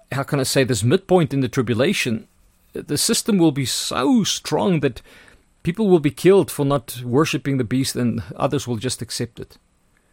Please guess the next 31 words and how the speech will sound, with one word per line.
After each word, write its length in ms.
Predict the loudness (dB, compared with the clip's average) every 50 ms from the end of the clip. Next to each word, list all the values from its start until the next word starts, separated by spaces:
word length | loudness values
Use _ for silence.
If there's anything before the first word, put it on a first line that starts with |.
| _ _ _ _ _ _ _ _ _ _ -8
That's 240 | -4 -4 -4 -2 0
how 100 | -2 0
strong 360 | 0 -4 -2 -2 -2 0 0
the 80 | 0 -2
system 460 | -2 -2 -4 -4 -4 -2 0 0 0
would 160 | 0 0 -2
be, 380 | -4 -4 -4 -4 -6 -8 -14 -20 _ _ _ _ _ _
how 80 | -12 -12
can 160 | -10 -8 -8 -6
I 40 |
say, 320 | -6 -6 -6 -6 -6 -6 -8 -12 -20 -20 _ _ _ _ _ _ _ _ _ -20 -14 -6
within 800 | -4 -4 -4 -4 -2 0 2 4 4 4 4 2 2 0 -2 -2
the 80 | 0
minds 540 | 0 2 4 4 4 6 6 4 2 2 2
and 120 | 2 0
hearts 360 | 2 4 4 4 4 2 -2 -6
of 80 | -6
the 100 | -6 -8
people. 400 | -10 -6 -8 -8 -6 -6 -8 -8
So 180 | -6 -6 -6 -6
people 380 | -6 -6 -8 -2 0 0 2
will 80 | 2 2
be 120 | 2 2
indoctrinated 680 | 2 2 4 4 2 2 2 -4 -2 -2 -2 -2 -4 -2
and 100 | -2 -2
deceived 440 | -2 -2 -4 -2 -2 -2 -4 -4 -6
to 80 | -6 -6
such 280 | -4 -4 -4 -4 -6 -10
a 40 | -10
point 320 | -6 -4 -2 -2 -2 -2
that 200 | -4 -8 -8 -10